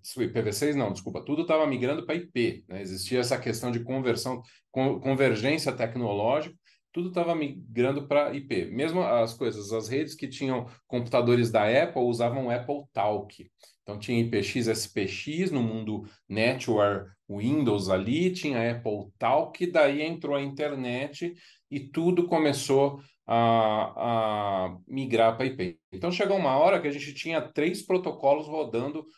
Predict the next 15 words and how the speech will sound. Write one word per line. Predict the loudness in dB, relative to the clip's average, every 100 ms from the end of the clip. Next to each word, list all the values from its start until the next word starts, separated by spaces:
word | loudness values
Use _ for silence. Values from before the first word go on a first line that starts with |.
| _
numa | -2 2 4
mesma | 2 0 -2
rede, | 0 0 0 -4 -14 _ _ -14
né? | -8 -8
Tinha | -6 -2 2 2
o, | 0 -2 -2
o | -2
network, | -2 -2 0 0 0 -2 -2
o | -2 -4 -4
I | -6
P | -6
X, | -6 -4
S | -4 -4
P | -4
X, | -2 0 0